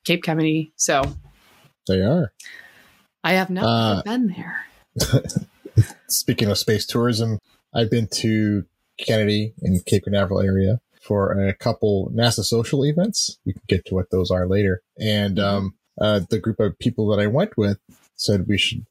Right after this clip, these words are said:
Speaker 2: one of them said we should go to this restaurant because all the, all the astronauts go to this restaurant. All right, fine, sold. That's all I have to say. And we went, and sure enough, the walls are covered with pictures of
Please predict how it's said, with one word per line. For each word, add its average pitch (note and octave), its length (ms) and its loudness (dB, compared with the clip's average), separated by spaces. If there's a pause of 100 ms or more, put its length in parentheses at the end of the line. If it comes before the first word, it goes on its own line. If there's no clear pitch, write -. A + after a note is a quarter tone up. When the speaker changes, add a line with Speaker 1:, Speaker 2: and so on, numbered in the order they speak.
Speaker 2:
one B2+ 160 2
of A2+ 40 2
them G2+ 120 2
said G2 200 0
we F2+ 60 2
should - 160 -2
go G2 140 4
to - 180 -6
this - 160 -2
restaurant F#3 460 0
because - 260 -2
all F#2 160 2
the, F2+ 200 2 (180)
all A#2+ 180 2
the F#2 80 0
astronauts - 500 0
go - 120 0
to G1+ 80 -2
this - 180 -2
restaurant. G2 500 2 (540)
All D3+ 160 -4
right, C4+ 420 0
fine, D#3+ 360 0
sold. D#3 420 0
That's - 140 -4
all B2 80 2
I B2 40 4
have B2 120 0
to - 40 -12
say. - 280 0 (440)
And A2+ 300 2
we A2 80 2
went, F3 460 0 (120)
and A2+ 320 2
sure D3+ 220 0
enough, E3+ 300 0 (580)
the C#3 80 0
walls D3+ 320 0
are D#3+ 60 -2
covered B2 500 0 (220)
with G#2 200 2 (120)
pictures G#2 480 0
of G2 200 0